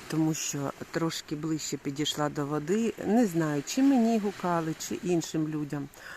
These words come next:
але гукали в рупорт, що всі люди повинні покинути, е, прибережну зону, тому що це, е, карається законом там,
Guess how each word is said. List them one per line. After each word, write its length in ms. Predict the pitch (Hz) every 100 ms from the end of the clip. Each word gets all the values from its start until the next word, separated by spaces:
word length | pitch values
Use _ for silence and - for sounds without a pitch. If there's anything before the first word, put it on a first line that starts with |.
| -
але 240 | - 156 170
гукали 460 | 160 - 165 156
в 100 | 151
рупорт, 500 | 156 202 - 208 -
що 200 | - -
всі 500 | 143 - - 165 196
люди 360 | 170 156 175 170
повинні 640 | - 139 147 175 180 170 165 - - - -
покинути, 960 | 151 156 156 180 185 170 - 175 165 170 160 156 131
е, 320 | 135 131 131 - - -
прибережну 720 | 165 175 147 165 160 175 165
зону, 520 | 160 143 135 131 131 - - - -
тому 340 | 147 151 196
що 220 | - 180 156
це, 480 | - 147 180 180 170 - - - -
е, 300 | 139 139 135 135 - - - -
карається 500 | 175 220 196 160 156
законом 540 | 147 143 190 214 165 143
там, 140 | 135